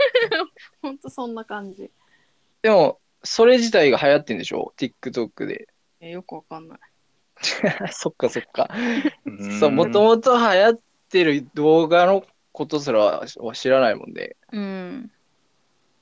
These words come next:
Speaker 2: ペッパーランチ美味しそうだからってことだよね。
Speaker 1: そうだね。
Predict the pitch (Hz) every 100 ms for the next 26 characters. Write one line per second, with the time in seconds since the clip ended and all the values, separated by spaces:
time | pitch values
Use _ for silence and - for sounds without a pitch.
0 | _ _ _ - 139 143 - 165 160 180
1 | 185 180 131 127 127 - 131 - 143 139
2 | 139 135 110 101 92 92 - - - 87
3 | 82 - - - _ _ _ _ _ _
4 | _ _ _ _ - - 233 202 185 -
5 | - - 254